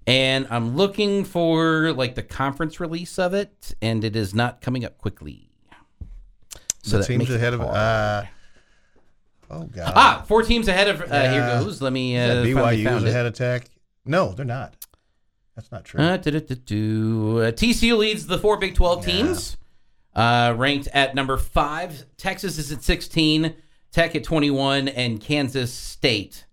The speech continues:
Speaker 2: Yeah.
Speaker 1: is twenty-four. So those are the four teams that are ranked, with
Speaker 2: Yeah.
Speaker 1: Tech is, uh, ranked third.
Speaker 2: Which is interesting 'cause they didn't, they didn't rank O U. That's
Speaker 1: Well,
Speaker 2: okay.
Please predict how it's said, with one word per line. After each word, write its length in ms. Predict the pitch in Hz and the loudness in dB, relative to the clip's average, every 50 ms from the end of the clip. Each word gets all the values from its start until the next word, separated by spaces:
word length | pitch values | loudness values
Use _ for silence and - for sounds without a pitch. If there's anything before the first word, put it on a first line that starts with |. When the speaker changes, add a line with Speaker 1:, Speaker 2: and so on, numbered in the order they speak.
| - - | -14 -12
Speaker 2:
Yeah. 280 | 85 82 82 82 85 87 | -12 -10 -10 -12 -14 -8
Speaker 1:
is 180 | - 113 113 - | -6 -4 -4 2
twenty-four. 520 | - - 127 113 107 95 - 107 80 71 | 2 4 4 4 2 -2 -4 -6 -8 -6
So 100 | - - | -4 0
those 220 | 123 131 151 135 135 | 2 2 2 0 0
are 40 | 131 | -4
the 80 | 135 | -4
four 220 | 123 139 151 143 143 | -2 0 0 0 0
teams 300 | 143 - 135 127 113 113 | -2 -4 -4 -4 -4 -4
that 80 | 117 | -4
are 80 | 110 104 | -6 -6
ranked, 640 | 101 117 147 160 139 107 92 82 - - - - - - - _ _ _ _ _ _ | -4 -2 -2 0 0 -2 -4 -6 -10 -16 -20 -20 -20 -20 -20 _ _ _ _ _ _
with 180 | - 120 120 101 | 0 0 0 4
Speaker 2:
Yeah. 40 | 85 | 6
Speaker 1:
Tech 340 | - 139 131 123 - - - _ _ | 6 6 6 4 0 -4 -12 _ _
is, 500 | 107 117 110 107 98 - - - - - 110 | -2 -2 0 0 -2 -4 -8 -8 -8 -4 -2
uh, 140 | 110 110 107 | 0 0 2
ranked 240 | 98 107 104 92 - | 0 -2 -2 -2 -4
third. 280 | - 107 95 76 - - - - - - - _ _ | -4 -4 -4 -6 -8 -8 -8 -8 -8 -10 -16 _ _
Speaker 2:
Which 80 | - - | -8 -4
is 80 | 170 123 | 0 0
interesting 460 | 143 151 123 104 - - 98 95 90 | 0 0 -2 -4 -6 -6 -6 -6 -6
'cause 160 | - 98 90 | -8 -8 -6
they 120 | 98 101 | -6 -6
didn't, 200 | 104 95 87 - - _ - - - - - - - | -6 -6 -8 -10 -14 _ -20 -20 -20 -20 -20 -20 -16
they 100 | - 101 | -14 -14
didn't 140 | 101 90 87 | -14 -14 -16
rank 140 | 90 85 - | -18 -18 -18
O 100 | 95 95 | -18 -16
U. 400 | 92 87 87 87 85 82 80 82 - _ _ _ _ _ _ _ - _ - - - - - - _ _ _ _ _ _ _ _ _ _ - _ _ _ _ _ _ _ _ _ _ _ _ _ _ _ _ _ _ _ _ _ _ _ _ _ _ _ _ _ _ _ _ _ _ _ _ _ _ _ _ _ _ _ _ _ _ _ | -16 -16 -16 -14 -14 -14 -16 -16 -20 _ _ _ _ _ _ _ -20 _ -20 -20 -20 -20 -20 -20 _ _ _ _ _ _ _ _ _ _ -20 _ _ _ _ _ _ _ _ _ _ _ _ _ _ _ _ _ _ _ _ _ _ _ _ _ _ _ _ _ _ _ _ _ _ _ _ _ _ _ _ _ _ _ _ _ _ _
That's 140 | - 104 104 | -12 -2 0
Speaker 1:
Well, 220 | 104 104 101 160 | 2 2 2 2
Speaker 2:
okay. 140 | 226 - 90 | 0 -2 -6